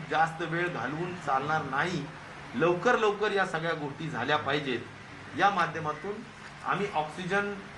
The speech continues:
साठवण्यासाठीचे टँक्स असो, ते पण त्या माध्यमातून आम्ही घेण्याच्या संदर्भात ज्या ऑफर झाल्या, त्याही बाबतीतले निर्णय हे लवकरच त्या ठिकाणी घेतले जाणार आहेत.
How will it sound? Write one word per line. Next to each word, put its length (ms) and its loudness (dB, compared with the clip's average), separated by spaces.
साठवण्यासाठीचे 840 2
टँक्स 420 -2
असो, 340 -4
ते 140 6
पण 220 0
त्या 140 4
माध्यमातून 560 2
आम्ही 360 2
घेण्याच्या 420 2
संदर्भात 440 4
ज्या 160 4
ऑफर 280 2
झाल्या, 280 2
त्याही 340 2
बाबतीतले 480 -2
निर्णय 420 -2
हे 120 2
लवकरच 580 2
त्या 80 2
ठिकाणी 360 -2
घेतले 400 -2
जाणार 320 2
आहेत. 220 0